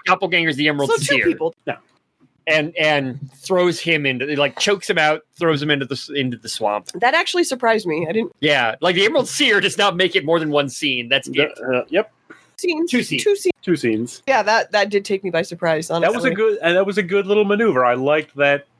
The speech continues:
Speaker 3: like, that was, you know, something that I, if I was D Ming, that's a, as a, for a total dick move, would do. <laughs>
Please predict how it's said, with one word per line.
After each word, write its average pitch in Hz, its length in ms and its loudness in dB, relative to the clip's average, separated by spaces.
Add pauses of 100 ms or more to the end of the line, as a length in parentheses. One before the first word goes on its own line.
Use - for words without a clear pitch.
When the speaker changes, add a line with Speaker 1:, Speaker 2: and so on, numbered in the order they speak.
(340)
Speaker 3:
like, 135 460 -2 (500)
that 127 180 2
was, - 520 -4
you 139 80 -2
know, 120 240 0
something 131 440 -2
that 127 240 -2
I, 120 400 4
if 123 140 0
I 127 80 4
was 120 140 -4
D 117 280 2
Ming, 127 200 -2
that's 120 160 -4
a, 110 60 -6 (280)
as 117 100 -2
a, 131 200 0
for 123 160 0
a 107 100 2
total 131 380 -2
dick 120 320 -4
move, 127 340 -4
would 151 140 -6
do. 175 240 -2
<laughs> - 40 -2